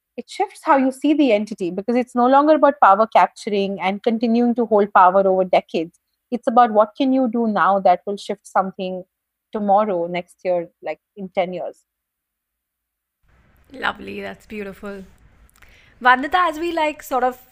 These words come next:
Speaker 2: start winding this conversation, any, like, learnings, uh, that you've had, that you've realized over time that you'd love to share with people? This could be more professional or it could be personal, like,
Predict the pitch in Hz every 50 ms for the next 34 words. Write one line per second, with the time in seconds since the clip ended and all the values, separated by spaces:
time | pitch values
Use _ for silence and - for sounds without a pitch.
0 | _ _ _ _ _ _ _ _ _ - - - - 247 226 254 254 240 196 196
1 | 202 190 202 214 220 233 240 247 247 247 247 214 240 233 214 - - - - -
2 | 254 - - _ _ _ _ - 240 226 220 233 247 285 277 - 277 247 233 -
3 | - - 233 190 196 220 262 302 - - - - - - - 277 269 320 415 539
4 | 605 571 453 349 294 - 254 233 220 208 208 214 220 240 262 269 269 269 262 262
5 | 262 254 - - - - - _ - - - - - - 240 233 220 214 208 208
6 | 240 254 247 214 220 269 294 311 294 - - 233 254 214 202 202 220 214 214 240
7 | 233 208 226 269 277 254 240 240 220 214 208 214 214 214 208 208 202 208 214 208
8 | 214 202 196 196 202 208 226 220 226 233 226 233 226 214 202 - - 311 - -
9 | - 240 202 202 202 208 208 208 202 196 233 233 - 254 208 196 - 220 214 208
10 | 208 208 233 226 - - 285 254 269 285 285 294 294 285 - - - - - -
11 | _ _ - 208 233 254 254 269 277 262 - 254 240 - - - 294 302 294 285
12 | 269 254 214 - 240 214 233 262 254 - 214 196 196 - - - 233 226 220 220
13 | 214 214 208 208 208 208